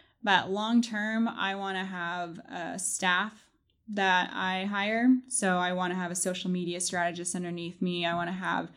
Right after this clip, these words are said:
virtual assistants and web designers that can be part of my team so that we can best serve our ideal clients and really fast track their results.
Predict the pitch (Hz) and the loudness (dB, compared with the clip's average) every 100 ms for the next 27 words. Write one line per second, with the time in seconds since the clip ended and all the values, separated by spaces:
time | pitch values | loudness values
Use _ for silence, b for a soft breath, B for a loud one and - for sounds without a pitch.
0 | b b b 208 196 196 190 - 180 180 | b b b 4 4 2 0 0 -2 -2
1 | - 190 190 185 185 - 190 175 175 190 | 0 2 2 0 0 0 -2 -2 0 0
2 | 175 180 175 180 180 180 165 170 - 185 | 2 2 2 2 0 -4 0 0 2 2
3 | 202 208 196 180 180 180 170 165 190 180 | 2 2 2 2 2 -2 -4 -2 -2 -2
4 | 185 - 165 170 175 180 180 165 175 - | -4 0 0 0 -2 -2 0 0 0 0
5 | - 165 160 160 - 170 170 170 170 170 | -2 -2 -2 -4 -4 -2 0 -2 -4 -6
6 | B B - 170 160 156 160 - 202 185 | B B -2 0 0 -2 -4 -4 2 4
7 | 165 160 190 - 190 180 185 175 180 170 | 4 0 -2 -4 -4 -2 -2 -2 -2 -2
8 | 180 - 190 - - - - - 165 - | -2 -6 -8 -10 -12 -10 -8 -6 -6 -8
9 | - - | -8 -10